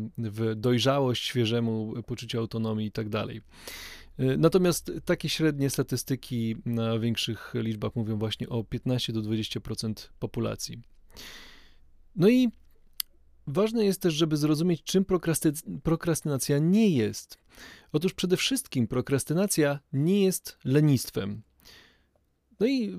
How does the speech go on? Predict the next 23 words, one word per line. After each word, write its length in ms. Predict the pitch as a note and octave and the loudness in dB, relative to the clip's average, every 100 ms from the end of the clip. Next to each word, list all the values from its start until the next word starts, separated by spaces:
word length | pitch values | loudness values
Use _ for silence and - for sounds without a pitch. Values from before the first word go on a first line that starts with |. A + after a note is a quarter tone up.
| F#3 | -8
miałem 320 | F#3 G3 A3+ F#3 | 0 2 4 2
ostatnio, 640 | - F3 D#3 C3 A#2+ B2 - B2+ | 0 0 4 4 4 2 0 0
y, 40 | |
taką 320 | D3+ C#3 C#3 | 0 0 2
rozmowę, 580 | A#2+ A#2 E3+ F3+ D#3+ C#3 C3+ | 2 2 2 4 6 6 2
ktoś 180 | - C3 | -4 -4
mi 80 | C3 | 0
powiedział: 300 | D3 C#3 C#3 - | 4 4 4 4
"Ej, 280 | B3 C#3 G#2+ - - - | 6 6 4 -6 -20 -4
ale 120 | - G3+ | 0 0
przecież 440 | - D4+ - - _ | 4 4 4 -2 _
ty 120 | - | 2
nie 100 | E4 | 4
masz 140 | A#3 - | 4 2
tendencji 420 | C3 A#2+ A2+ - | 0 2 0 0
do 100 | A#2 | -2
prokrastynacji. 920 | - A#2 A#2+ - A#2 A2 G#2 - A2 - - - - _ - | -2 -2 -2 0 0 0 -2 -4 -6 -8 -20 -20 -20 _ -2
Y, 360 | C3+ C3 C3 A#2+ A3 - _ _ _ _ _ | 0 2 0 -4 -12 -18 _ _ _ _ _
przecież 360 | - - G#3+ - | -8 -2 0 2
cały 240 | - A3 | 4 6
czas 200 | G#3 F3 | 6 4
dużo 240 | C#3 C3+ B2 | 4 4 4
robisz". 420 | A2 G#2+ - | 4 -2 -8